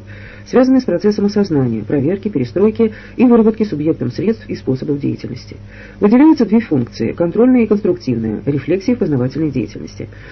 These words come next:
Контрольная функция выступает в форме проверки соответствия действия имеющемуся эталону. Конструктивная функция осуществляется в форме осознания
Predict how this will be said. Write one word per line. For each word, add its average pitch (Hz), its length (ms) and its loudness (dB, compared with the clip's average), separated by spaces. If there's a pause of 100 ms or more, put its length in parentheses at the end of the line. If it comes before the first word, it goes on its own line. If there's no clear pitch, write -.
(160)
Контрольная 247 460 4
функция 160 400 -2
выступает 208 420 -2
в - 40 -18
форме 226 220 4
проверки 196 380 0
соответствия 156 540 0
действия 220 440 2
имеющемуся 143 600 -2
эталону. 117 380 -4 (300)
Конструктивная 214 640 0
функция 220 380 0
осуществляется 180 560 0
в 202 60 -10
форме 208 260 2
осознания 180 640 0